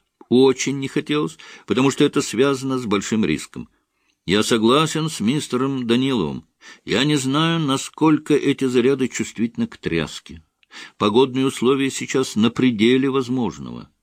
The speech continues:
При неожиданном попадании в восходящий или нисходящий поток — нас будет бросать на сотню футов вверх или вниз за несколько секунд.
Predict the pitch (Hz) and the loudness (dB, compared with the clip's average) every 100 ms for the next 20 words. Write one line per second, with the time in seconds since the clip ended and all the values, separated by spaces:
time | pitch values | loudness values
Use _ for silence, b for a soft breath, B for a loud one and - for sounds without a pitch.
0 | _ _ B B 85 113 127 131 131 156 | _ _ B B 2 4 4 4 4 4
1 | 143 139 135 127 117 117 117 127 135 147 | 2 0 -2 -2 0 0 0 0 -2 -4
2 | 160 - 82 82 123 - 123 87 90 78 | -6 -8 -6 -2 -2 0 -2 0 -2 -2
3 | - - 113 - 123 120 120 120 - 113 | -8 -10 -10 -6 2 4 6 4 4 2
4 | 104 101 - - 95 85 95 90 - - | 2 0 -2 -4 -2 0 0 -2 -8 -12
5 | - - - - 156 - _ _ _ B | -12 -12 -8 -4 -4 -6 _ _ _ B
6 | B - 107 123 - - 85 123 113 87 | B -2 0 0 -2 -8 -2 0 2 0
7 | 76 92 - 127 123 - 101 113 113 - | -4 -4 -2 -2 -2 -6 -2 0 0 0
8 | 165 160 123 117 - 151 151 127 - 82 | 0 0 0 -2 -2 -6 -4 -6 -6 -4
9 | 85 135 120 - - _ _ - 151 82 | 0 0 0 -8 -20 _ _ -2 0 0
10 | 62 82 107 170 - - b b - - | -4 -4 -2 -2 -6 -18 b b -10 -6
11 | 87 156 - - 90 - - 175 107 | -4 -6 -10 -10 -8 -8 -6 -6 -6